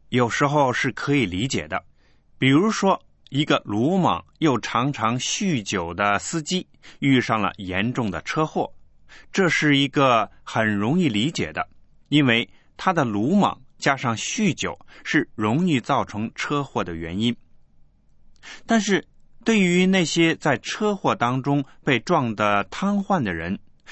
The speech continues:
这突然而来的遭遇，我们又怎样去解释呢？我相信这是在生活当中常见的情况。在这里，我读出一个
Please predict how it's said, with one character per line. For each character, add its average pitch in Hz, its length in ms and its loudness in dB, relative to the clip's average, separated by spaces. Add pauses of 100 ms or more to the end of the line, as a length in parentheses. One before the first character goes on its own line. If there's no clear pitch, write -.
(140)
这 139 200 2 (140)
突 202 380 -2
然 151 340 2
而 110 180 0
来 101 220 0
的 101 140 -4
遭 180 280 0
遇， 180 160 -2 (440)
我 120 100 0
们 113 260 2 (300)
又 156 180 2
怎 92 400 -2
样 123 260 0
去 - 160 -10
解 85 240 -10
释 - 180 -6
呢？ 156 120 -4 (880)
我 113 120 0
相 151 240 2
信 143 200 0 (280)
这 143 120 2
是 123 280 0
在 110 160 0
生 202 320 -2
活 117 160 0
当 110 240 -2
中 120 180 -2 (180)
常 98 440 -4
见 180 200 0
的 87 80 -6
情 80 240 -14
况。 95 220 -6 (1400)
在 175 140 0
这 202 160 2
里， 87 180 -4 (500)
我 131 280 4
读 156 220 2
出 180 260 4
一 165 140 0
个 127 280 4